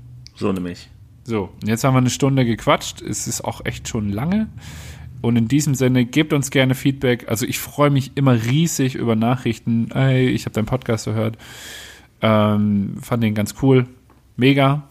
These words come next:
Speaker 2: Schreibt uns gerne, wenn ihr da drauf Bock habt oder auf was ihr, auf welche Themen ihr Bock habt.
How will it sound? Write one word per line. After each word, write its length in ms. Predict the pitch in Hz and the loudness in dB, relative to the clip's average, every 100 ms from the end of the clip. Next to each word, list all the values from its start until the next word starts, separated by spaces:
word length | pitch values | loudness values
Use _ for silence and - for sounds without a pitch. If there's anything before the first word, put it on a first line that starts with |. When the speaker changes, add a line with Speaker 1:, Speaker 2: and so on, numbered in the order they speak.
| - | -10
Speaker 2:
Schreibt 320 | - 143 139 | 0 2 2
uns 160 | 131 - | 0 2
gerne, 380 | 123 123 120 | 2 4 2
wenn 120 | 113 113 | 2 2
ihr 120 | 110 | 2
da 100 | 110 | 0
drauf 280 | 110 107 - | 0 -2 -2
Bock 220 | 120 - | -2 0
habt 220 | 110 - | -2 0
oder 220 | 101 101 | 0 2
auf 160 | - - | 0 0
was 220 | 123 - 113 | 0 2 0
ihr, 200 | 104 117 | 0 -2
auf 160 | - | 0
welche 240 | 110 - 104 | 0 -2 -2
Themen 200 | 123 123 | -2 0
ihr 80 | 104 | 0
Bock 220 | 107 - | -2 -2
habt. 240 | 107 - | -4 -6